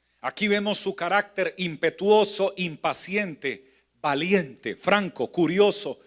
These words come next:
con mucha iniciativa, pero de doble ánimo y poco prudente en su hablar y actuar.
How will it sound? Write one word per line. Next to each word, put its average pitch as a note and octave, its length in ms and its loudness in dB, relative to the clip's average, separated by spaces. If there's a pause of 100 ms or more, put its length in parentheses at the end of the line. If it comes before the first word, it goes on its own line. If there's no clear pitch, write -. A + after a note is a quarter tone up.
(240)
con D#3+ 260 -6
mucha G#3 480 0
iniciativa, D#3+ 1200 -4 (460)
pero D#3+ 480 2
de D3+ 120 2
doble F3 440 2
ánimo G3 680 0 (280)
y D#3 160 -4
poco G3 640 2
prudente D#3 960 2
en C3 100 -4
su C3 300 -4
hablar C#3 600 -4 (960)
y C#3 160 -2
actuar. A2 720 -6